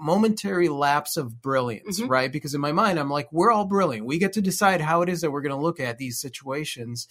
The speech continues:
Speaker 1: that happen in life." And every once in a while, we get, we get carried away by some old processing of thoughts or something like that.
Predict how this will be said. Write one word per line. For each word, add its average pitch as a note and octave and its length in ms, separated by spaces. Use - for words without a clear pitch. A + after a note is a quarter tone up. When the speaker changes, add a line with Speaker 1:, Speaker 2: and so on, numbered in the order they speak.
Speaker 1:
that C#3+ 80
happen C#3+ 280
in C3+ 140
life." C#3+ 460
And E3 160
every D3 240
once F#3+ 280
in A3 80
a F3 40
while, C3 280
we B2+ 120
get, D3 400
we C3+ 120
get E3+ 240
carried F#3+ 320
away F#3 580
by C#3+ 140
some E3+ 240
old E3 500
processing E3+ 720
of E3+ 120
thoughts D3+ 480
or F3 80
something E3 320
like F3 200
that. C3 300